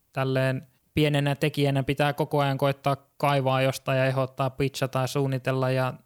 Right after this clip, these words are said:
myydä, niin sitä tulee, tulee varmasti tehtyä, mutta kyllä se niinku itellä tällä hetkellä niinku ehkä se suurin kiinnostuksen kohe on niinku semmoisissa, ö, pidempikestoisissa justiinsa projekteissa, että oli sitten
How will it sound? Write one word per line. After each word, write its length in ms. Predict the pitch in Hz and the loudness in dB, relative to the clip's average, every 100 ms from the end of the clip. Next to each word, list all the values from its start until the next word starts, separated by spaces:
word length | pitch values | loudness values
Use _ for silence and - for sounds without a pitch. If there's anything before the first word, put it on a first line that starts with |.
| - | -4
myydä, 320 | 135 131 127 | -2 0 0
niin 340 | 131 127 - _ | -2 -4 -6 _
sitä 260 | 160 147 | -2 0
tulee, 540 | 143 151 147 147 147 147 _ | 2 2 4 4 2 -2 _
tulee 260 | - 151 143 | 0 2 2
varmasti 340 | 143 139 127 - | 2 0 -4 -2
tehtyä, 380 | 147 131 147 139 | -2 0 -2 0
mutta 320 | 135 - 131 | -2 -2 -2
kyllä 160 | 139 | 0
se 120 | 131 143 | 0 0
niinku 220 | 139 147 | 0 0
itellä 400 | 147 151 139 131 | 2 2 2 0
tällä 340 | - 143 139 | -2 -2 0
hetkellä 400 | 131 127 139 131 | 0 -2 -2 -2
niinku 340 | 131 127 135 127 _ - - | -2 -2 -4 -6 _ -18 -6
ehkä 240 | 131 - | -6 -2
se 200 | 131 127 - - _ | 0 0 -4 -20 _
suurin 300 | 147 139 127 | -2 0 0
kiinnostuksen 580 | 139 139 123 127 135 131 | 0 0 -2 -6 -6 -2
kohe 300 | 135 127 123 | 0 2 0
on 160 | 123 | -2
niinku 300 | 123 123 123 123 131 - | -4 -4 -4 -4 -8 -8
semmoisissa, 420 | 127 127 - 123 - - - | -6 -4 -2 -2 -4 -10 -8
ö, 40 | 147 | -6
pidempikestoisissa 1400 | - 151 143 131 123 - _ _ 127 120 131 120 123 | 0 0 2 0 -4 -14 _ _ -6 -6 -6 -6 -4
justiinsa 300 | 123 135 127 | -6 -4 -6
projekteissa, 640 | 127 127 120 - 127 - 123 | -4 -4 -4 -6 -10 -10 -12
että 180 | - | -6
oli 200 | 123 120 | -2 -2
sitten 440 | 120 - 143 135 | -4 -4 -6 -6